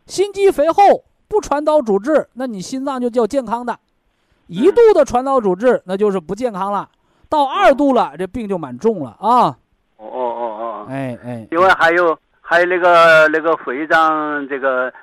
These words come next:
Speaker 2: 动脉高压，怎么回事啊？
Speaker 1: 肺动脉高压是憋的。
Speaker 2: 是憋的，我，我就有点儿那个胸围这个。
Speaker 1: 气喘憋的，把脸憋肿了，肺动脉压就憋高了。
Speaker 2: 哎，有，有这个
Speaker 1: 咋办呢？
Speaker 2: 一动动。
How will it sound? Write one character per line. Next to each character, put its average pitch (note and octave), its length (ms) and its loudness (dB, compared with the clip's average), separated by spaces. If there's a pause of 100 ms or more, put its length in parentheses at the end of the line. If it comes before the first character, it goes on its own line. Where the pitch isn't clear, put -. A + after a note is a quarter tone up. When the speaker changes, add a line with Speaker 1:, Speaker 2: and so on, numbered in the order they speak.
(160)
Speaker 2:
动 B2 120 -8
脉 D3 200 -6
高 C#3 240 -2
压， E3+ 340 2 (180)
怎 C3+ 80 -14
么 B3 120 -6
回 - 80 -14
事 - 120 -12
啊？ F4 40 -2
Speaker 1:
肺 D#4+ 340 0
动 C4+ 300 -4
脉 B3+ 240 -4
高 B3+ 260 2
压 B3 220 0
是 F#3+ 100 -4
憋 D4 400 0
的。 - 100 -4 (960)
Speaker 2:
是 E3 60 -8
憋 F#3+ 200 2
的， A#3 120 4
我， G#3 400 4
我 G#3 80 4
就 G#3+ 120 -4
有 G#3 160 2
点 G3 160 4
儿 F#3 160 4 (220)
那 D#3+ 160 -8
个 E3+ 220 0
胸 - 260 -6
围 G3 240 4
这 - 0 -
个。 - 0 -
Speaker 1:
气 F#3+ 80 0
喘 F3+ 480 4
憋 D#4+ 260 6
的， B3 360 2
把 C4 160 -4
脸 G3 360 -4
憋 D4 280 -2
肿 D3+ 240 -2
了， G3 280 -2 (320)
肺 E4+ 300 -4
动 C4 180 0
脉 C4 160 -6
压 A3+ 200 -2
就 F#3 120 0
憋 F3+ 240 -6
高 G3 320 2
了。 C#4 140 -2 (720)
Speaker 2:
哎， C#3+ 440 -2
有， E3+ 220 0
有 G3 220 -2
这 G3 100 0
个 E3+ 460 4
Speaker 1:
咋 E3+ 80 -2
办 F4 260 -2
呢？ E4+ 120 0
Speaker 2:
一 C#4+ 120 2
动 G4 160 -2
动。 F4+ 160 -2